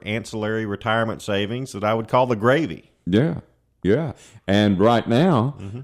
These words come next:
Speaker 2: uh, if they are in their mid-sixties and they, uh, worked, uh, where they had a, a high enough income,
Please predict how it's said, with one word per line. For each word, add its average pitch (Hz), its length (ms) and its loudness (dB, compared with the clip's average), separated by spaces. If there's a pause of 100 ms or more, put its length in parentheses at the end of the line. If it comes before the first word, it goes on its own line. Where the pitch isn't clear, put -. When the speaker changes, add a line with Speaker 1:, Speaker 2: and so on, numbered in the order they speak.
Speaker 2:
uh, 90 320 4
if 92 240 0
they 113 500 6
are 95 340 6
in 113 180 4
their 110 140 4
mid-sixties 113 840 2
and 90 280 4
they, 113 340 4 (360)
uh, 104 120 2
worked, 104 640 2 (100)
uh, 95 420 0
where 123 280 2
they 113 140 6
had 123 260 4
a, 95 260 0
a 95 140 2
high 127 280 2
enough 120 320 2
income, 117 640 2